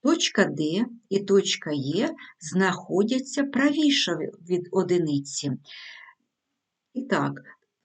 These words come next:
точка С знаходиться на десятій клітинці, одинадцять, дванадцять. Точка Д знаходиться на дванадцятій клітинці від нуля.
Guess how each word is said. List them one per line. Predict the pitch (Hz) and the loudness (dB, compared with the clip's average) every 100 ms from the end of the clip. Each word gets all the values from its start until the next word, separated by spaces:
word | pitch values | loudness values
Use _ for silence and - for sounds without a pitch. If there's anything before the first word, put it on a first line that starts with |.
| _ | _
точка | 277 285 - 240 233 | 2 4 2 2 2
С | - 190 175 196 277 - - | -2 -2 0 0 -2 -10 -8
знаходиться | 185 214 214 262 240 - | 0 0 2 -2 -2 2
на | 220 | 4
десятій | 240 254 - 165 143 139 165 | 6 4 2 0 0 -2 -8
клітинці, | 170 233 233 247 262 - - 277 277 _ _ _ - _ _ _ _ | 0 0 2 0 0 -4 -4 -4 -6 _ _ _ -20 _ _ _ _
одинадцять, | - 190 175 147 156 190 - 294 285 - | -2 0 2 0 0 -2 -4 -6 -8 -12
дванадцять. | 147 185 240 202 156 139 - 147 - | -6 4 6 8 4 -2 -8 -12 -2
Точка | 226 208 - - 170 | 4 6 4 -2 -4
Д | 143 175 269 277 | 0 2 2 2
знаходиться | - 180 185 240 233 233 233 190 | 0 -2 -2 0 4 4 2 -4
на | 180 208 175 143 - - - | 0 2 0 -2 -12 -16 -12
дванадцятій | 156 220 226 214 180 - - 151 147 147 160 | 0 4 8 8 6 0 -6 -4 -2 -4 0
клітинці | 175 175 185 226 269 - 285 | -2 2 2 2 0 2 2
від | 185 196 208 | 4 2 6
нуля. | 240 262 220 147 | 6 8 6 4